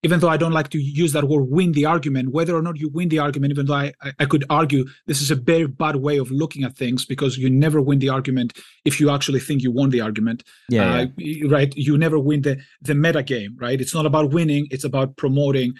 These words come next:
Speaker 1: uh, promoting the truth and, uh, uh, improving, like you said.
Speaker 2: It's about
Speaker 1: uh,
Speaker 2: progress,
Speaker 1: and
Speaker 2: right?
Speaker 1: learning. Progress, exactly.
Speaker 2: If, if
Speaker 1: And
Speaker 2: you
Speaker 1: I
Speaker 2: can
Speaker 1: think
Speaker 2: convince somebody of something, you didn't make progress because you're exactly where you started.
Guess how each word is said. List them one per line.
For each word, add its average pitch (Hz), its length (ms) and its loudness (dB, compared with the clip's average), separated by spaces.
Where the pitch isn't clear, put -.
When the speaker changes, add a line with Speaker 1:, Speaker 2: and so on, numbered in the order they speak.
Speaker 1:
uh, 113 60 -14
promoting 135 400 0
the 123 80 -6
truth 160 400 2
and, 131 300 -2
uh, 120 180 -6
uh, - 140 -8
improving, 147 420 2
like 120 160 -4
you 123 80 -10
said. 120 300 -8
Speaker 2:
It's 156 140 2
about 147 200 0
Speaker 1:
uh, 113 40 -8
Speaker 2:
progress, 113 460 0
Speaker 1:
and 160 100 0
Speaker 2:
right? 156 60 4
Speaker 1:
learning. 123 340 0
Progress, 147 400 0
exactly. 135 560 -6
Speaker 2:
If, 120 180 -8
if 135 140 -2
Speaker 1:
And 180 80 6
Speaker 2:
you 185 60 6
Speaker 1:
I 185 40 2
Speaker 2:
can 175 120 0
Speaker 1:
think 127 160 0
Speaker 2:
convince 143 360 0
somebody 123 320 2
of 107 120 0
something, 104 340 -4
you 113 120 4
didn't 107 280 2
make 110 260 -2
progress 92 560 -2
because 98 300 -8
you're 104 100 -2
exactly 92 420 -4
where 90 140 -6
you 85 100 -10
started. 80 400 -12